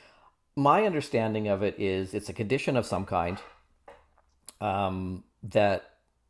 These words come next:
if it persists into adulthood, may, it, it may not ever be resolvable. Um, but I think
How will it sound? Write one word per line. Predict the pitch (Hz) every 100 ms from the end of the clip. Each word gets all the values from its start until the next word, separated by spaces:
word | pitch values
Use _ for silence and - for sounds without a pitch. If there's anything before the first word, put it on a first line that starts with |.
| _ -
if | 104
it | 104
persists | 117 - 160
into | 139 123 110
adulthood, | 95 98 98 101 87
may, | 98 101
it, | 95 - 110
it | 113 104
may | 110 107
not | 98 90
ever | 90 - - - - - _ _ -
be | 101
resolvable. | 92 85 82 90 82 117 127 - - _ _ _ _ _ _ _ _ _
Um, | 131 135 131 127 117
but | 151
I | 151
think | 151 202